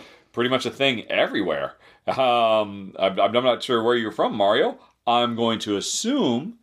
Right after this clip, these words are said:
Italia, and that might be, uh, presumptuous of me, but I'd be willing to bet there's plenty of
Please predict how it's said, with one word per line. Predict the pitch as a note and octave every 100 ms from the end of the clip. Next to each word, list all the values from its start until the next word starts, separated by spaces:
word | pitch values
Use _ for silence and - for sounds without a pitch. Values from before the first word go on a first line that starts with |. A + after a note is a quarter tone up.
| _
Italia, | G2+ - G#2+ G2+ F#2+ A2 - _ - - _
and | F2+ F2
that | F2+ F2
might | F#2 F2 -
be, | F#2 F#2+
uh, | F#2+ F#2+
presumptuous | A#2+ C3 F3+ F#3+ F3
of |
me, | E3+ D4
but | C4 B2+
I'd | D#3+ F#3
be |
willing | F#3 G#3
to | G#3
bet | B3
there's | A3 A3+
plenty | A3+ A#3 A3 A3+
of | A3+ A3